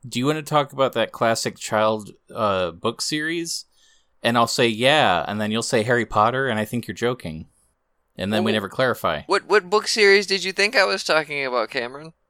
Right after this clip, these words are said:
Speaker 1: Stinky Steve?
Speaker 2: The fuck is Stinky Steve?
Speaker 1: What do you mean?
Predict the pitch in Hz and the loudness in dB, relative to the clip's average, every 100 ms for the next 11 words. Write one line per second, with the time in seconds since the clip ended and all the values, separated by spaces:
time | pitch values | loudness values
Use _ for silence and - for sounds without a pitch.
0 | _ _ - 147 143 147 123 - 131 180 | _ _ -4 -2 -2 -4 -6 -4 -4 -4
1 | 233 _ _ _ _ _ _ 392 - - | -8 _ _ _ _ _ _ -2 -2 2
2 | 381 - 339 - 339 320 294 302 - 311 | 2 4 2 2 2 2 2 -2 0 2
3 | 320 269 135 107 - _ _ _ - 147 | 2 4 2 0 -12 _ _ _ -6 -4
4 | 147 160 113 | -2 -2 -2